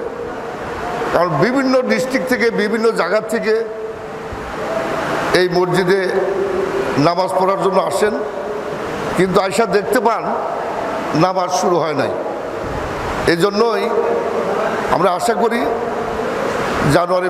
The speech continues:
ফেব্রুয়ারিতে মসজিদ, মসজিদের নামাজ শুরু হবে এবং উদ্বোধন হবে। এবং এই তারিখটা নির্ধারণ করতেছে পবিত্র কাবাঘরের প্রধান ইমাম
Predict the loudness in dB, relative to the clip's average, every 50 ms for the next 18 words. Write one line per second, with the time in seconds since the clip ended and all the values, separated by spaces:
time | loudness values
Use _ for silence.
0 | 2 2 2 2 2 2 2 2 2 2 2 2 2 2 2 2 0 0 0 -2
1 | -2 0 2 2 2 2 0 0 2 2 2 2 2 2 2 2 0 0 0 -2
2 | -2 -2 -4 -4 -4 -6 -6 -6 -6 -6 -6 -6 -6 -6 -6 -6 -6 -6 -4 -2
3 | -2 0 2 4 4 4 4 2 2 2 2 2 2 2 0 0 0 0 0 0
4 | 0 0 0 -2 0 2 2 4 4 2 2 2 2 4 4 2 2 2 2 0
5 | 0 0 0 -2 -4 -4 -6 -6 -8 -8 -8 -8 -8 -8 -8 -8 -8 -8 -8 -6
6 | -6 -6 -6 -6 -6 -6 -4 -4 -4 -4 -2 -2 2 2 2 2 2 2 2 2
7 | 2 2 2 2 2 2 2 0 2 2 0 2 2 2 2 2 2 2 2 2
8 | 2 0 0 0 0 0 -2 -2 0 0 0 0 0 -2 -4 -6 -8 -8 -8 -8
9 | -8 -8 -8 -8 -8 -2 2 4 4 4 4 2 2 2 2 2 2 2 2 2
10 | 2 2 2 2 2 4 4 2 2 2 0 -2 -2 -2 -4 -4 -4 -4 -4 -6
11 | -6 -6 -6 -4 -2 0 2 2 4 4 2 2 2 2 2 2 2 2 0